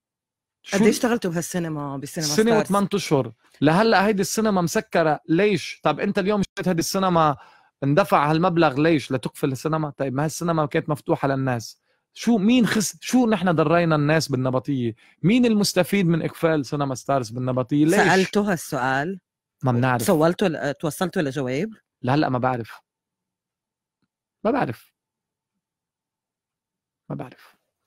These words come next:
Speaker 1: بس نحن بعدنا موجودين بالنبطية، بعدنا عم نقوم بورش بالنبطية. طبعًا هيدي المدينة عزيزة على قلبنا، مثل كل مدينة عم نقدر نشتغل
Speaker 2: كل ما
Speaker 1: فيها.
Speaker 2: بسألك على، يعني، ما هي الأسباب اللي وراء الإقفال أو شيء، بت-، دايمًا بتحاول أنك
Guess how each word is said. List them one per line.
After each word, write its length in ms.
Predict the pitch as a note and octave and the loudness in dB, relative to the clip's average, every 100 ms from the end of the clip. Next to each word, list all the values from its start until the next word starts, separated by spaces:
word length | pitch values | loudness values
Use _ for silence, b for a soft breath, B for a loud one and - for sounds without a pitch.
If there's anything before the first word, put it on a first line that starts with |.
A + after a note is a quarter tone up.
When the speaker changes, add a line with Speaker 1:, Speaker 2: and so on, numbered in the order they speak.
| _ _ - | _ _ -4
Speaker 1:
بس 180 | D3+ - | -2 0
نحن 200 | D#3 E3+ | 0 2
بعدنا 280 | F#3 F#3+ D3 | 2 2 4
موجودين 320 | C3+ A#2 C3 | 2 2 0
بالنبطية، 500 | B2 B2 A#2+ C3+ B2+ | 2 0 0 0 2
بعدنا 240 | C3+ C#3 | 2 2
عم 120 | B2+ B2+ | 0 0
نقوم 160 | C3 | 0
بورش 400 | B2 B2 B2 A2+ | 2 2 0 -4
بالنبطية. 720 | B2+ A#2 B2 A#2+ C3 B2 B2 A#2 b b - | -6 -4 -4 -2 -2 0 -2 -6 b b -6
طبعًا 300 | C3+ C3 C3+ | -2 0 0
هيدي 120 | C3+ | 0
المدينة 400 | B2+ B2+ C#3 B2+ | 0 0 0 0
عزيزة 360 | A2+ A#2 B2+ B2+ | -2 -2 -2 0
على 180 | A#2+ | -2
قلبنا، 360 | A#2 A#2+ A#2+ - b b b - | -4 -8 -10 -12 b b b -2
مثل 300 | D3+ D3+ C#3+ | -2 -2 -2
كل 200 | F3 D#3+ | 2 2
مدينة 280 | C#3+ D3+ | 2 2
عم 100 | C3+ | 0
نقدر 200 | C#3 C#3 | 0 0
نشتغل 280 | B2 A#2 B2+ | -2 -2 2
Speaker 2:
كل 120 | G3 | 4
ما 100 | C4+ | 4
Speaker 1:
فيها. 100 | B3 | 4
Speaker 2:
بسألك 400 | B2+ G#3+ G#3 G3+ | 2 2 0 -2
على، 160 | E3 D#3+ | -4 -2
يعني، 520 | D#3+ D#3 D3+ D3 C#3 C#3 | -2 -4 -6 -8 -10 -10
ما 140 | E3 | -8
هي 100 | F#3 | -6
الأسباب 380 | D3 C#3 F3+ D#3+ | -6 -6 -4 -2
اللي 120 | D3+ | -2
وراء 260 | D3 D#3 C#3+ | 0 0 -2
الإقفال 500 | A#2+ - - D#3+ C3+ | -8 -12 -6 -4 -4
أو 80 | |
شيء، 160 | C#3+ E3 | -6 -8
بت-، 440 | - _ - D#3 - B B B B B _ F3 | -12 _ -6 -6 -6 B B B B B _ 0
دايمًا 280 | A#3 D4+ | 4 4
بتحاول 400 | G#3 - A3 G#3 | 2 2 2 2
أنك 300 | D#3 E3 D#3+ | 2 0 -4